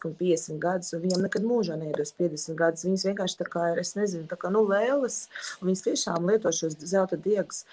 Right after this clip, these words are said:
Kāds viņa princips ir, nu, tik, cik daudz es zinu no, no stāstiem, bet redzējis un, ā, to procedūru un kā tādu, nu, nezinu. Bet, nu, palīdz katrā gadījumā.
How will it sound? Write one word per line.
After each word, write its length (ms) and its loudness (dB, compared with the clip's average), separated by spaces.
Kāds 320 4
viņa 160 4
princips 640 0
ir, 80 4
nu, 160 2
tik, 260 -2
cik 160 -2
daudz 320 2
es 140 -2
zinu 260 4
no, 120 6
no 180 -2
stāstiem, 540 2
bet 320 2
redzējis 540 0
un, 140 -4
ā, 220 -2
to 100 2
procedūru 640 0
un 80 -8
kā 240 -8
tādu, 380 -2
nu, 100 -6
nezinu. 400 -4
Bet, 240 0
nu, 140 4
palīdz 400 6
katrā 400 -6
gadījumā. 560 -10